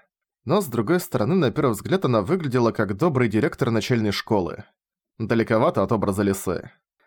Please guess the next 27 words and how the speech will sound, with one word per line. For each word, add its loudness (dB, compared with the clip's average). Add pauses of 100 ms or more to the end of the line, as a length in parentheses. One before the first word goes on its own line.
(160)
В -6
Джей 2
эс -2
Ди 2
Эф -2
она 2
также -2
была 2
известна -2
за 0
сильную 0
критику -2
десяти -4
главных 0
кланов, 0 (520)
однако 0
у 2
нее 2
не 2
было 2
эмоционального 2
противостояния -2 (160)
или 2
физиологической 0
ненависти 0
к -8
волшебникам. -2